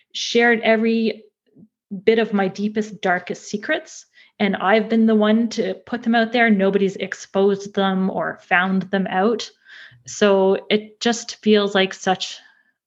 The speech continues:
a pressure has been lifted off of my shoulders that I can really live and truly be the person that I'm meant to be,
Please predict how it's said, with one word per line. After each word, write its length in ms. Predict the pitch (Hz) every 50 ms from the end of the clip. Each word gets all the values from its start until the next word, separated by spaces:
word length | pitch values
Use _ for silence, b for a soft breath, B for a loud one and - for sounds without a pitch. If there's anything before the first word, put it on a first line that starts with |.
| _ _ _ _
a 60 | - -
pressure 600 | - - - - 170 170 - - 202 190 190 185
has 260 | 175 - 190 180 175
been 220 | - 185 180 175 175
lifted 360 | 180 180 - - 180 170 180 -
off 260 | - 175 165 - -
of 140 | 190 180 165 -
my 160 | 156 147 143
shoulders 580 | 143 - - 175 170 180 202 214 226 247 240 - B B B B B B B B _
that 140 | 190 180 180
I 120 | 180 175
can 400 | 175 - 196 185 185 - 240 - - -
really 400 | 180 175 196 196 190 185 185 185
live 480 | 180 180 175 175 185 185 185 185 180 208
and 220 | - 196 185 180 180
truly 440 | - - - 202 190 175 175 180 170
be 280 | 151 180 175 175 175
the 80 | 170 175
person 600 | 175 - - 175 180 - - 208 208 214 220 208
that 160 | 214 202 202
I'm 300 | 208 208 202 208 196 180
meant 280 | 180 180 185 185 - -
to 140 | - - 180
be, 500 | 165 - 175 170 190 233 277 330 339